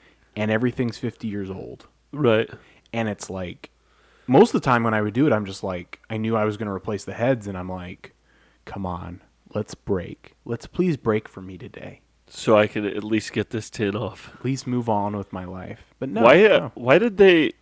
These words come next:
Speaker 2: I wonder why they went away from cheese heads, 'cause that was only, like, a thing for a little bit.
Speaker 1: So they started with, I wish I had one. I probably have one around here somewhere. They started off as, like, um, f-, slotted. The slotted, the slotted are, I actually prefer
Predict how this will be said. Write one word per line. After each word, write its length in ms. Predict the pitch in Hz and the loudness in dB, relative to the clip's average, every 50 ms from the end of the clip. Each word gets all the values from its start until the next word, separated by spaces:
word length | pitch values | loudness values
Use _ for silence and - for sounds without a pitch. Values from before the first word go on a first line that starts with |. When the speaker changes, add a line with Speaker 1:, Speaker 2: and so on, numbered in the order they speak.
| - - - | -20 -12 -6
Speaker 2:
I 60 | - 123 | 0 2
wonder 180 | 143 175 208 | 4 6 6
why 140 | 185 175 165 | 8 8 8
they 100 | 156 156 | 6 6
went 140 | 143 147 143 | 4 4 4
away 160 | 135 139 139 | 4 4 2
from 160 | - - 117 | 2 -2 -8
cheese 320 | - - - 139 143 127 - | -8 -4 -4 -2 -2 -2 0
heads, 260 | 104 95 92 - - | 0 -2 -2 -2 -6
'cause 160 | - 110 113 | -8 -4 0
that 140 | 135 127 - | 0 0 0
was 100 | 127 123 | -2 -4
only, 220 | 123 127 123 120 | -4 -4 -2 -2
like, 180 | 113 110 110 - | -2 -4 -4 -6
a 60 | 104 | -10
thing 220 | - - 113 113 104 | -12 -12 -12 -12 -12
for 100 | - 110 | -14 -12
a 60 | 101 | -10
little 180 | 98 101 101 98 | -10 -10 -10 -10
bit. 200 | 98 98 95 - _ _ _ _ _ _ _ _ | -10 -10 -10 -12 _ _ _ _ _ _ _ _
Speaker 1:
So 220 | _ - 190 180 170 | _ -8 -6 -4 -2
they 120 | 170 160 | -2 -4
started 500 | 151 - - - 165 196 220 220 185 143 | -4 -4 -2 0 2 4 6 6 6 4
with, 280 | 131 135 123 117 - - - _ _ _ - | 4 0 -4 -4 -6 -12 -20 _ _ _ -18
I 60 | 151 | -16
wish 180 | 175 185 - | -16 -14 -14
I 60 | 170 131 | -14 -14
had 240 | 131 123 117 - - | -12 -12 -14 -14 -14
one. 120 | - - - | -18 -20 -20
I 40 | 113 | -20
probably 240 | - 143 120 110 117 | -20 -20 -20 -20 -20
have 120 | 120 113 | -20 -20
one 100 | 117 117 107 | -20 -20 -20
around 120 | 110 107 | -20 -20
here 120 | 107 107 117 | -20 -20 -18
somewhere. 260 | 123 113 107 101 - - | -16 -14 -14 -14 -12 -10
They 140 | 123 123 | -8 -8
started 340 | - - 170 160 175 185 175 156 | -4 0 2 2 4 6 8 8
off 180 | 127 120 120 127 | 8 6 6 2
as, 160 | 110 98 110 | -2 0 0
like, 300 | 104 98 92 - - - _ _ _ - | 0 0 0 -2 -8 -18 _ _ _ -6
um, 500 | 113 110 101 95 92 95 95 - - - _ _ _ - | -4 -4 -4 -4 -6 -6 -10 -12 -14 -18 _ _ _ -20
f-, 280 | - - - - - - | -20 -20 -20 -20 -20 -16
slotted. 800 | - - - - 139 120 117 113 120 117 104 98 78 67 - - _ - | -14 -14 -10 -4 -2 2 4 6 6 6 6 4 -2 -12 -14 -18 _ -4
The 80 | - 127 | -4 -4
slotted, 540 | - - 160 156 175 196 202 226 233 185 - - - - - | -2 -2 2 4 6 8 8 8 6 4 0 -12 -18 -10 -6
the 80 | 139 131 | -6 -6
slotted 500 | - - 165 165 185 214 214 220 190 165 | -4 -2 2 4 6 8 8 8 6 6
are, 120 | 139 - - | 4 4 4
I 80 | 127 | 4
actually 380 | 127 123 123 - - - 127 117 | 4 4 4 2 0 0 -2 -2
prefer 560 | - 120 107 - - 117 113 120 127 147 147 | 0 -2 -4 -4 -2 0 2 2 2 0 -2